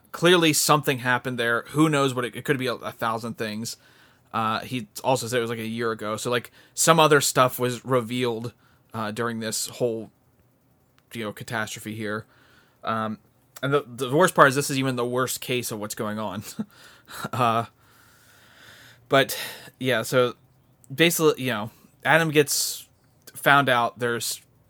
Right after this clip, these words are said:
like I said, I think there's, like, four hundred plus photos and, uh, like, a few videos or something out there of, of his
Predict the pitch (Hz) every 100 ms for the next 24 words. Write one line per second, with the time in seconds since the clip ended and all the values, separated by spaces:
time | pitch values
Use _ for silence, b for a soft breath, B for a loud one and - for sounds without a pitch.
0 | _ - 120 120 113 120 139 120 117 -
1 | 135 135 135 123 117 - 123 120 - -
2 | _ - 131 123 120 120 117 107 104 110
3 | - b b b b - 110 98 90 -
4 | - 110 107 - 139 120 123 123 117 113
5 | 220 139 117 101 110 110 113 104 107 110
6 | 110 110 - - - 113 131 131 120